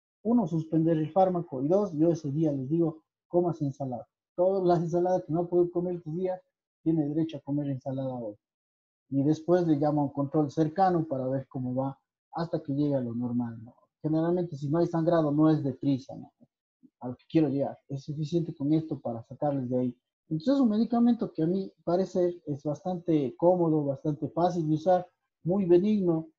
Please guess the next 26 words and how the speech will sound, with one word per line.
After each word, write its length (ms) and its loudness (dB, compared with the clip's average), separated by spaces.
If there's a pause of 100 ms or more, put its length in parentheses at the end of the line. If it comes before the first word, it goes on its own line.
(240)
No 140 2
es 80 -2
que 140 -6
produce 360 2
sangrado. 300 0
Recuerden, 400 0
yo 80 4
les 80 0
digo, 240 0
yo 180 0
puedo 160 0
llegar 240 0
incluso 280 -8
a 20 -2
más 180 0
de 100 -2
ocho 200 -4
sin 260 0
dar 180 2
mayor 300 0
sangrado. 480 -4 (320)
Claro 240 0
que 80 -14
también 280 -4
puede 180 -4
sangrar, 560 -6